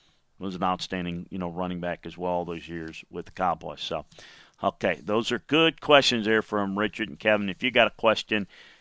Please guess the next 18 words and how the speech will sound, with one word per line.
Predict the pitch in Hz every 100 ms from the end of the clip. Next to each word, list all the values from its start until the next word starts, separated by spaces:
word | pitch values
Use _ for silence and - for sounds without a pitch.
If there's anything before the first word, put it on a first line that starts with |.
| _
go | 110 110
ahead | 107 101
and | 98
send | - 110 101
it | 92
to | 107 101
us | 95
over | 98 95
at | -
Landry | 104 107 101
football | - 107 - 104
dot | 95 95 80
com. | 98 92 87
Hit | 90 -
contact | 95 92 90 90 -
Chris, | - 85 - - -
and | 92 90 92 95
we | 92